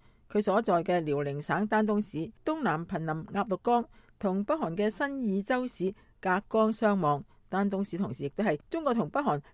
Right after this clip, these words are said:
貿易最大嘅口岸城市，佢喺中國北韓貿易之中發揮住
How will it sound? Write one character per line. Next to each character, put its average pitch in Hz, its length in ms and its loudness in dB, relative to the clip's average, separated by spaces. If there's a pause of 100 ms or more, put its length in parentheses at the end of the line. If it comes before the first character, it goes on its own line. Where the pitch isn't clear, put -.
貿 185 120 2
易 185 80 4
最 202 160 2
大 165 180 2
嘅 180 180 2
口 185 160 -2
岸 185 100 -2
城 147 180 -8
市， 147 120 -8 (420)
佢 160 100 -2
喺 175 220 2 (180)
中 220 180 0
國 180 180 6 (100)
北 208 80 0
韓 175 220 0
貿 151 140 0
易 151 100 0
之 - 100 -10
中 233 240 0
發 180 220 0
揮 214 240 4
住 160 140 0